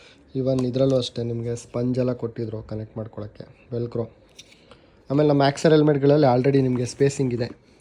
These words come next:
So, ಇಲ್ಲಿ already ಇದೆ ಜಾಗ ಫಿಕ್ಸ್ ಮಾಡ್ಕೊಳ್ಳೋಕ್ಕೆ. So, ಅದರಿಂದ ಅದೊಂದು ನೀವೇನಾದರೂ Bluetooth ಹೆಲ್ಮೆಟ್ ತೊಗೋತಿದ್ರೆ ಆರಾಮಾಗಿ ಫಿಟ್ ಮಾಡ್ಕೋಬೋದು. So, ನೆಕ್ಸ್ಟ್ ನಾವು ಇದನ್ನು ಇನ್‌ಸ್ಟಾಲ್ ಮಾಡಿಬಿಟ್ಟು ಒಂದ್ಸಲ,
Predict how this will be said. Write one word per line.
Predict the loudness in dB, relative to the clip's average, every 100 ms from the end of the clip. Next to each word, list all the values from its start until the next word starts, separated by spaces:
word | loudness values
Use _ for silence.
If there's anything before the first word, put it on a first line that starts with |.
| -18 -10
So, | -10 -10 -14 -18 _ _ -20 -20 -20 -12
ಇಲ್ಲಿ | -8 -6 -4 -4
already | -4 -2 0
ಇದೆ | 2 2 2
ಜಾಗ | 0 -2 -4 -8 _ -20 _ _ _ -10
ಫಿಕ್ಸ್ | -8 -4
ಮಾಡ್ಕೊಳ್ಳೋಕ್ಕೆ. | -4 -4 -6 -6 -14 -14 -20 -20 -20 _ _ _ -20 -16
So, | -14 -12 -14 -16 -20 -12 -8
ಅದರಿಂದ | -6 -6 -6
ಅದೊಂದು | -4 -2 -2 -6 -6
ನೀವೇನಾದರೂ | -4 -2 0 0 0 -2
Bluetooth | 0 -2 -2
ಹೆಲ್ಮೆಟ್ | -4 -4 -6
ತೊಗೋತಿದ್ರೆ | -6 -8 -8 -8
ಆರಾಮಾಗಿ | -6 -8 -10 -12
ಫಿಟ್ | -16 -12
ಮಾಡ್ಕೋಬೋದು. | -12 -12 -14 -16 -18 -20 -20 -20 -20 _ -20 -20 _ -20 _ -20 -20 -20 _ _ _ _
So, | -8 -8
ನೆಕ್ಸ್ಟ್ | -6 -4
ನಾವು | -2 -2
ಇದನ್ನು | -2 -2
ಇನ್‌ಸ್ಟಾಲ್ | -2 0 2
ಮಾಡಿಬಿಟ್ಟು | 4 2 -2 -4
ಒಂದ್ಸಲ, | -4 -6 -6